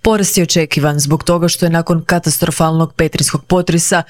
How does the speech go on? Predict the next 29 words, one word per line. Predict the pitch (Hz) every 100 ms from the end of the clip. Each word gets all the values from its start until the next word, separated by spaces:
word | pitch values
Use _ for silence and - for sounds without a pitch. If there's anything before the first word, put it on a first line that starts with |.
| - -
bilo | 202 233 208
zapravo | 208 214 190 175
nemoguće | 175 196 190 170 165 175
pridržavati | 165 156 147 170 175 175 170
se | - 175 -
epidemioloških | 151 160 156 160 160 160 151 185 -
mjera, | 175 151 120 - - -
a | - 214
i | 190
to | - 202
je | 185
i |
dalje | 170 175 175
otežano | 165 170 156 165 165
zbog | 156 180 170
velike | 143 139 139 160
fluktuacije | - 160 - 151 143 - 160
ljudi. | 147 131 170 - _ _
Hrvatska | 214 220 208 - 196
je |
neslavni | 185 185 196 202 180 170
rekorder | 165 180 175 165 175
Europske | 160 160 139 -
unije | 170 180 175
po | 165 190
padu | 180 165 160
prodaje | 175 165 160 165
novih | 165 147 139 -
vozila. | 151 143 135 127